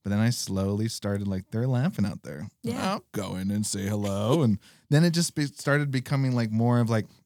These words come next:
Speaker 1: I like doing it. I'll show up early now so I can
Speaker 2: Yeah.
Speaker 1: start talking.
Speaker 2: Yeah.
Speaker 1: It's great what you've done
Speaker 2: It's
Speaker 1: there.
Speaker 2: a cool community. I feel like <sighs> I, I kind of joke that it's all the misfits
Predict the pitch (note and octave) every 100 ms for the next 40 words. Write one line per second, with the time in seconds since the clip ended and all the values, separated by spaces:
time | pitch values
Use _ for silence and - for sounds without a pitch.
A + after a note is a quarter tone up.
0 | _ _ _ - - A2+ G#2 G#2+ C3 -
1 | G#2+ F#3 A#2+ A2+ - C3+ C3+ D3 F3+ G#3+
2 | C3 G2+ F#2+ G#2+ G2+ G#2 - G#2+ - -
3 | C3+ D3+ G2 F2 - E3+ D3 - C3+ C3+
4 | - D3 G3+ A2 G#2+ G#2 G2 C3 F3+ E4
5 | - - A3 G#3+ G3+ G3 G3 F#3+ F#3 -
6 | A3 - A#3 B3 C4 A3+ G#3+ G3 - -
7 | _ _ _ _ _ _ _ _ - -
8 | - - - - - _ _ _ _ _
9 | - A3+ - A#3 C#4+ D4 F#3+ G#3 G3 F#3
10 | F3+ F#3 F3 E3 D#3 - E3+ - - -